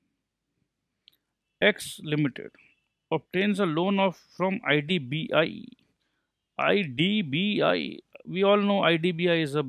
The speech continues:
big bank of one hundred lakhs। देखो भैया, वन हंड्रेड और लैक्स में होता है एक, दो, तीन, चार, पाँच,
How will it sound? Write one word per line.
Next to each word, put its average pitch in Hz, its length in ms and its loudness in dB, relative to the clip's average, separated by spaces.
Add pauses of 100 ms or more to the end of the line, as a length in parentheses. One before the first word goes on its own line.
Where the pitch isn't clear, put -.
big 139 220 -6 (280)
bank - 340 -4 (2000)
of 151 420 4
one 214 180 6
hundred 185 480 6
lakhs। - 300 4 (1600)
देखो 165 260 -2
भैया, 123 280 -4 (260)
वन 165 180 0
हंड्रेड 170 460 0 (760)
और 143 140 0
लैक्स 156 640 2
में 190 300 -4
होता 156 280 0
है - 220 0
एक, 170 140 -6
दो, 147 440 -4 (240)
तीन, 143 320 -4 (100)
चार, 151 280 0
पाँच, - 480 -10